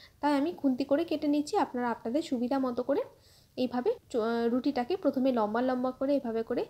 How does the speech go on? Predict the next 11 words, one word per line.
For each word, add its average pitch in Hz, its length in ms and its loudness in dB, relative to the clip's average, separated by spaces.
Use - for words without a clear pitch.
কেটে 294 220 0
নেবেন, 277 260 0
তারপর 254 380 -2
রুটিটাকে 240 480 -4
চৌকো 247 360 2
চৌকো 247 260 0
শেপ 262 280 -2
দিয়ে 392 120 0
কেটে 294 240 -2
নিতে 202 240 -4
হবে। 190 220 -4